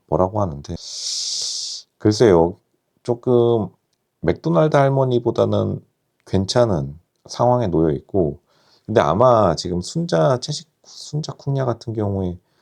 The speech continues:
지금 자기 스스로 고민하는 게 남자들은 많은데 어쨌든 간에 이게 지금 직업이 살짝 끼어버렸기 때문에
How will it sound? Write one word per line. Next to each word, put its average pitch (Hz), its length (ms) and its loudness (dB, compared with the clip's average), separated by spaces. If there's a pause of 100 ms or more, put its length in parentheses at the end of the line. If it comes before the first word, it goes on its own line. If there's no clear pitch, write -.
(140)
지금 95 300 -4
자기 110 320 -4
스스로 143 360 -4
고민하는 95 480 -2
게 80 380 -4
남자들은 135 580 0
많은데 78 640 -2 (460)
어쨌든 139 240 0
간에 117 120 6
이게 104 180 2
지금 107 440 -2 (560)
직업이 170 600 4
살짝 - 320 -4
끼어버렸기 190 600 0
때문에 76 640 -4